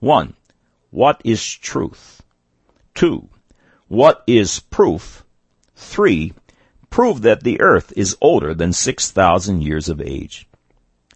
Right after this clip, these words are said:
The vast majority of those who challenge this website can't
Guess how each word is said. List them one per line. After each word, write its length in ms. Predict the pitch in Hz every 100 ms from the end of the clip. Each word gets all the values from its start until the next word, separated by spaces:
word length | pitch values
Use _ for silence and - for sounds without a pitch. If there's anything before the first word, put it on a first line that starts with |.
| _ _ _
The 100 | 101
vast 340 | 110 127 -
majority 600 | 110 98 78 107 104 110
of 120 | 107 87
those 320 | 90 98 92
who 120 | 95
challenge 560 | 76 - 117 92 87 73
this 220 | 87 -
website 600 | 85 98 76 - 67 69
can't 280 | - 85